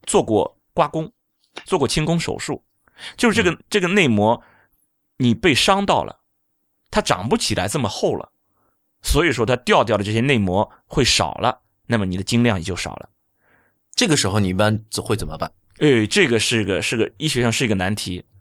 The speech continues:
Speaker 1: 这是一个难题。就你要让伤掉的这个内膜再好起来，这就会比较困难。所以说很多流产个七八次，这，这些人后来就怀不上孕了，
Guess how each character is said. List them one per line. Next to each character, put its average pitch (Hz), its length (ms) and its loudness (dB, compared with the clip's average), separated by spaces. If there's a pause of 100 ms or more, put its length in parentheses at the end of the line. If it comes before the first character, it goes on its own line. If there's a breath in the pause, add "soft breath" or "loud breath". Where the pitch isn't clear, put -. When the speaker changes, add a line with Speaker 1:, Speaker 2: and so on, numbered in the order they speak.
(200)
Speaker 1:
这 - 80 -2
是 110 140 -2
一 - 20 -2
个 95 80 -2
难 76 160 -6
题。 - 240 -16 (420 soft breath)
就 147 120 2
你 117 200 4
要 156 160 6
让 143 300 2 (220 loud breath)
伤 208 340 0
掉 180 180 2
的 95 80 -4
这 110 140 -6
个 104 80 0
内 120 180 2
膜 92 160 -2
再 110 220 0
好 104 300 0
起 110 160 -8
来， 78 200 -12 (240 soft breath)
这 - 140 -6
就 101 100 0
会 98 140 -2
比 82 140 -8
较 90 100 -6
困 95 180 -8
难。 - 160 -12 (160 loud breath)
所 - 160 0
以 170 40 4
说 175 80 4
很 101 200 0
多 139 240 2 (200 loud breath)
流 110 200 2
产 98 200 -4
个 104 120 0
七 101 160 -4
八 110 140 2
次， 107 420 -2 (300 soft breath)
这， 107 160 0
这 104 160 -2
些 104 160 0
人 92 260 -2 (140)
后 131 120 0
来 110 80 4
就 117 100 -2
怀 90 160 -2
不 113 100 -4
上 127 160 0
孕 123 100 2
了， 82 140 -4